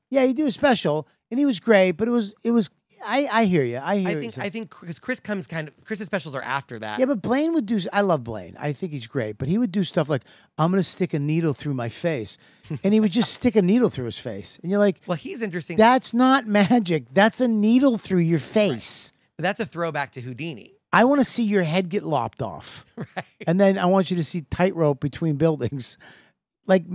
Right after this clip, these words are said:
Speaker 2: Yeah.
Speaker 1: Chris, I think, was a mix between Copperfield, traditional magic, and what David was doing, where it was kinda edgy, this cool dude,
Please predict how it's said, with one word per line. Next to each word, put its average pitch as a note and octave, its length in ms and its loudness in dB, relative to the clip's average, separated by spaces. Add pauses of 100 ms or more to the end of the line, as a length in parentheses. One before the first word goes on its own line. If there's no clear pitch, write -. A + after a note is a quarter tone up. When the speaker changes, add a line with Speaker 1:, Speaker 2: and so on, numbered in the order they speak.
(140)
Speaker 2:
Yeah. C3 160 -8
Speaker 1:
Chris, A#3 500 2 (380)
I E3+ 80 2
think, F3 280 -2
was D#3+ 460 0 (800)
a D#3 80 -2
mix E3 260 -2
between D#3 500 -6
Copperfield, E3 880 -2 (500)
traditional E3+ 520 2
magic, C#3+ 580 0
and C3+ 460 -2 (600)
what C#3+ 440 0
David D3 320 2
was C3+ 200 -6
doing, C3 280 -2
where B2 80 -4
it A#2+ 40 -6
was A#2+ 120 -6
kinda C#3 280 -6
edgy, C3+ 320 -2
this A#2 180 -6
cool C#3+ 260 -4
dude, B2 500 0